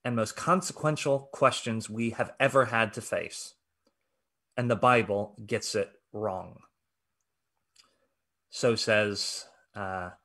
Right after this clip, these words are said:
Sam Harris. I know that as we read that passage, um, people, many of us will have reactions against it. I, I hope that all of us are, uh,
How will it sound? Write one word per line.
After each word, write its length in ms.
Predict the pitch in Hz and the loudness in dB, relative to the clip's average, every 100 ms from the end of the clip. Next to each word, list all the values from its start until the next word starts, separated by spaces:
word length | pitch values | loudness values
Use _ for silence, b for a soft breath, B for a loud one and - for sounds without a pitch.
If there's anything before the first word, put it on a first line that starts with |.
| _ | _
Sam 340 | - 113 101 | -6 -4 -4
Harris. 520 | 95 92 87 - - _ _ _ _ _ _ _ _ _ _ _ _ _ _ _ _ _ | -6 -8 -8 -10 -18 _ _ _ _ _ _ _ _ _ _ _ _ _ _ _ _ _
I 140 | 123 139 | 2 4
know 240 | 139 170 | 6 6
that 160 | 131 117 | 6 4
as 240 | 117 101 | -2 -2
we 140 | 113 | -4
read 340 | 95 113 123 113 | -2 -2 -2 2
that 240 | 113 - | 2 2
passage, 720 | - 101 101 101 98 104 - _ _ | -6 -6 -6 -8 -12 -14 -18 _ _
um, 380 | 120 113 110 107 _ _ _ _ _ _ _ | -4 -2 -6 -12 _ _ _ _ _ _ _
people, 520 | - 165 156 151 139 139 | -4 -2 0 0 0 -2
many 240 | 135 143 | -2 0
of 100 | 135 | -2
us 140 | 127 117 | -4 -6
will 80 | |
have 420 | 107 123 117 98 110 | -6 0 -2 -2 -4
reactions 880 | 113 110 - - - 101 101 - - b b b - | -2 -2 -4 -10 -8 -8 -8 -12 -18 b b b -14
against 480 | 113 120 107 - 95 | -2 0 0 -4 -4
it. 240 | - - - | -6 -10 0
I, 180 | 123 - | 0 4
I 140 | 135 | 2
hope 320 | 131 196 202 | 4 0 0
that 200 | - 127 | 2 2
all 200 | 131 135 | 4 2
of 60 | 131 | 2
us 160 | 127 131 | 2 2
are, 240 | 110 120 B B B | 2 0 B B B
uh, 120 | 127 | 0